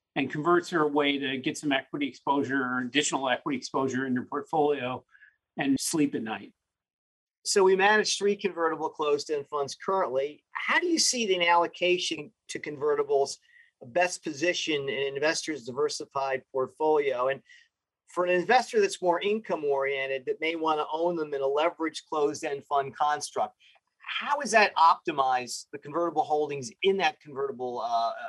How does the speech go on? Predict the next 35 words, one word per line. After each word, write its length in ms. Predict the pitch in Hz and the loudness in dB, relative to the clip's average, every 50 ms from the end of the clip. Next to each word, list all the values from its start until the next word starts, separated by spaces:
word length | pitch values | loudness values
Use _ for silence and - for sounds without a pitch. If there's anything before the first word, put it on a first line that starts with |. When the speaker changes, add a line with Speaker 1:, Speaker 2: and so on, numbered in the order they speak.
| 127 139 | -10 -10
Speaker 2:
in 80 | 135 | -10
that 180 | 139 135 135 _ | -10 -12 -12 _
closed-end 400 | - 139 131 127 - 135 127 120 | -6 -6 -6 -4 -6 -10 -12 -10
fund 200 | _ 123 117 117 - | _ -10 -10 -10 -10
construct 440 | - 120 120 123 - - 123 110 - | -8 -8 -8 -8 -8 -12 -14 -12 -10
using 340 | 156 156 151 135 139 123 120 | -10 -8 -8 -8 -8 -6 -2
leverage, 380 | 131 135 127 107 104 92 - _ _ | 0 0 0 -2 -6 -12 -16 _ _
of 60 | _ | _
course? 180 | _ 104 - - _ _ _ _ _ _ _ _ _ _ _ _ - | _ -16 -16 -16 _ _ _ _ _ _ _ _ _ _ _ _ -8
Speaker 1:
Yeah, 280 | 302 185 226 240 208 185 | 0 2 4 6 6 6
we 140 | 175 208 196 | 6 4 2
think, 200 | 247 247 233 - | 2 0 0 0
you 180 | 208 196 180 170 | 0 0 2 2
know, 180 | 165 160 160 - | 4 2 0 -2
it's 160 | 190 160 - | -4 -4 -2
an 200 | 175 147 135 135 - - - | -2 -2 -2 -6 -14 -14 -8
interesting 440 | 208 190 185 180 180 180 - 165 143 | -6 0 2 2 0 0 -2 -4 -2
time 380 | - 165 156 156 156 160 156 147 | -2 -2 0 0 0 0 0 -2
to 160 | 143 165 160 | -4 -2 0
allocate 400 | 156 156 156 156 - 165 147 - | 0 0 0 0 -2 -6 -6 -6
to 80 | - 147 | -6 -6
converts 640 | 156 151 139 139 147 156 156 147 - - - - - _ _ _ _ _ _ _ _ - | -4 -4 -2 -2 0 -2 -2 -2 -4 -8 -12 -12 -16 _ _ _ _ _ _ _ _ -2
in 200 | 165 185 196 190 | 0 0 2 4
a 140 | 175 160 156 | 4 2 2
levered 480 | 151 151 160 165 165 165 160 151 139 | 0 2 2 2 2 2 0 -2 -2
vehicle 420 | 131 147 156 151 147 160 151 143 139 | -2 -2 -2 -2 -2 0 -2 -2 -2
like 160 | 135 135 - | -4 -6 -8
closed-end 560 | - - 160 156 151 143 - 165 151 143 139 | -10 -6 -4 -2 -2 -2 -2 -2 -2 -2 0
fund. 360 | - 160 151 143 143 143 143 - _ _ _ _ - | 0 0 0 0 0 -2 -6 -10 _ _ _ _ -4
The 80 | 160 | -4
convert's 540 | 151 - 170 147 139 170 170 165 170 - - | -2 -2 -4 -4 2 4 4 4 2 0 -8
ability 400 | - 143 160 165 165 160 147 151 | -10 -6 -4 -2 -2 0 0 0
to 80 | 139 139 | 0 0
manage 380 | 131 139 139 139 143 135 - - | 0 0 0 0 0 -2 0 0
volatility 840 | 147 135 127 123 - - 165 160 160 156 139 143 139 131 123 - | 2 2 2 -2 -4 -6 -6 -4 -4 -2 -2 0 -2 -2 -4 -8